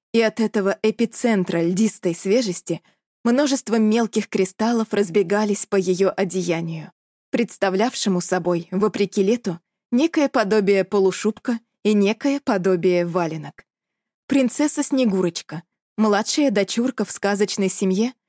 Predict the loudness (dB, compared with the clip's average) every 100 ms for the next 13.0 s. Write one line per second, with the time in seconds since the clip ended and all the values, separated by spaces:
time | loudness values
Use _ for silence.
0 | _ _ 0 0 2 0 0 0 0 0
1 | 0 0 0 -2 0 0 -2 -4 -2 -2
2 | 0 0 2 2 0 0 0 0 0 -2
3 | 0 2 2 -2 -2 -4 -4 -4 -6 -6
4 | -10 -12 _ _ _ _ _ -2 -2 0
5 | 0 0 -2 -2 0 0 -2 -4 -6 -8
6 | _ _ -4 -2 0 2 2 2 0 0
7 | -2 0 0 -2 -8 -14 -20 _ _ _
8 | -8 -6 0 0 2 -2 -4 _ _ -2
9 | 2 2 2 -2 -4 -8 -8 -8 -12 _
10 | _ _ _ _ _ -2 0 2 2 2
11 | 0 0 0 2 0 0 -2 -6 -10 -12
12 | _ -16 -2 2 2 0 -2 -2 -2 -8